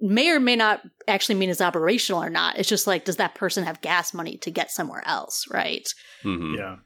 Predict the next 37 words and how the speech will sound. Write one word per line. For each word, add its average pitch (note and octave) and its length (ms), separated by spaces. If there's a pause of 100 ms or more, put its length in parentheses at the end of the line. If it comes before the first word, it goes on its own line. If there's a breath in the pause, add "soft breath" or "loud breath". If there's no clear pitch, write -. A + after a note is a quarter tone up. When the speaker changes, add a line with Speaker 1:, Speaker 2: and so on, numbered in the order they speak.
(180)
Speaker 1:
You E4+ 80
know, C#4 240
cars, C#4+ 400
vans, A#3 480
they're G#3+ 100
the F#3 140
opposite. - 460 (220)
Less F3+ 320
suited A3+ 360
for C4 100
living, E4 600
better G3 420
suited F#3+ 380
for G3+ 160
actually F3+ 420
moving F3+ 480
about D#3 460
places. - 600
So, G#3 420
Speaker 3:
Right. G3+ 260 (200 loud breath)
Speaker 1:
you A#3+ 60
know, G3+ 140
I F3+ 80
think A3+ 280
it G3+ 120
is F#3+ 240
important G3+ 840 (140)
as F#3 180
we F3+ 100
think G#3 300
about F3 500
responses A3 680
to F#3+ 140
this E3 440 (280 loud breath)
to A#3 100
think A3 260
about F#3 340